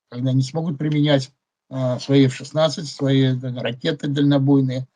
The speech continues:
для того, чтобы дезорганизовывать наш тыл и выбивать очень важные объекты в этом тылу, как говорится, э,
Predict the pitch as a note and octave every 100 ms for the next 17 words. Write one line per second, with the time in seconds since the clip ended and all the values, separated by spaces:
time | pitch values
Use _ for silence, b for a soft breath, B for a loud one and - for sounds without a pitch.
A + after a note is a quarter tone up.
0 | _ _ _ _ C#3 C#3+ F3 F#3 G#3 -
1 | E3+ E3 D#3 C#3 D3 D#3+ D3+ D#3+ D3+ E3+
2 | F#3+ D3+ E3+ E3 C3+ - F#3 E3 C#3 C3
3 | C#3 D#3+ D3 C#3 C3 C#3 C3 C#3 C3 C3+
4 | C3 - C3+ B2 C3+ C3+ C3+ B2+ B2+ C3+
5 | D3 F3 E3+ _ b b b - C3 C#3
6 | C#3+ C#3 D3 C#3+ -